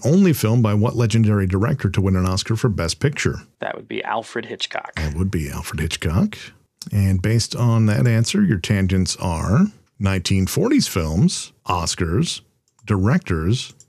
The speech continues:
Speaker 1: or onlys.
Speaker 2: Uh, let's stick with Oscars.
Speaker 1: Sticking with Oscars. Oscar winners Julia Roberts, Tim Robbins, Kim Basinger, Forrest Whitaker, and Linda Hunt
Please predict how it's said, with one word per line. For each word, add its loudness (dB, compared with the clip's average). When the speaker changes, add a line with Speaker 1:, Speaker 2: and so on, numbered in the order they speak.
Speaker 1:
or 0
onlys. 2
Speaker 2:
Uh, -2
let's -4
stick -6
with -6
Oscars. -8
Speaker 1:
Sticking -2
with -4
Oscars. -4
Oscar 0
winners 4
Julia 4
Roberts, 2
Tim 4
Robbins, 2
Kim 4
Basinger, 2
Forrest 2
Whitaker, 2
and 2
Linda 4
Hunt 2